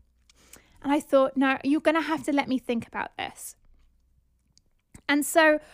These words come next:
I walked away and said, "Can you give me a week and a half?" Because I also need to speak to Chris, my other half, um, about the fact that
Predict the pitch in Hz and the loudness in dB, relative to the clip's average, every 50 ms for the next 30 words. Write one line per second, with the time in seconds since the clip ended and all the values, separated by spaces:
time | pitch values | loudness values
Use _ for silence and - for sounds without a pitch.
0 | - - - - - _ _ _ _ _ _ _ _ - - 302 320 285 349 427 | -20 -20 -20 -20 -20 _ _ _ _ _ _ _ _ 0 2 2 2 4 4 4
1 | 440 370 381 - 403 302 311 262 254 254 247 - - 254 - - 247 247 - - | 4 4 0 -2 0 2 2 2 2 0 -2 -4 -6 -10 -6 -6 -6 -6 -6 -10
2 | - 294 294 311 320 311 - - 262 254 - 262 240 208 226 233 - - _ - | -6 -4 -2 -2 -2 -4 -4 -4 -6 -6 -4 -6 -6 -4 -6 -8 -8 -8 _ -4
3 | 254 277 247 285 302 285 - 294 269 277 - - 262 233 233 233 - 240 240 - | -4 -2 -2 -2 -2 -2 -2 -2 -4 -4 -2 -2 -2 -2 -2 -2 -4 -6 -8 -10
4 | - _ - - 262 - - 254 247 240 240 - 240 262 262 254 - - 254 240 | -20 _ -10 -10 -8 -2 0 0 0 0 -2 -4 -4 -4 -4 -4 -6 -6 -6 -6
5 | 240 226 - - - - 240 - - 240 - - 226 - - - 226 202 196 208 | -6 -6 -10 -16 -14 -14 -14 -14 -14 -18 -14 -14 -14 -14 -14 -12 -12 -10 -10 -8
6 | 214 254 240 - 233 214 - - - - - - - - - - - - - 240 | -8 -10 -6 -4 -4 -2 -4 -4 -8 -10 -20 -20 -20 -20 -20 -20 -16 -6 -2 0
7 | 240 226 220 240 - _ _ _ _ _ _ - - 269 - - 262 254 247 262 | 0 0 -2 -4 -12 _ _ _ _ _ _ -2 -2 0 2 4 4 4 4 0
8 | 247 - - 240 - - - _ - 269 247 240 208 - _ | -4 0 0 -2 -2 -2 -10 _ -2 0 0 0 0 -4 _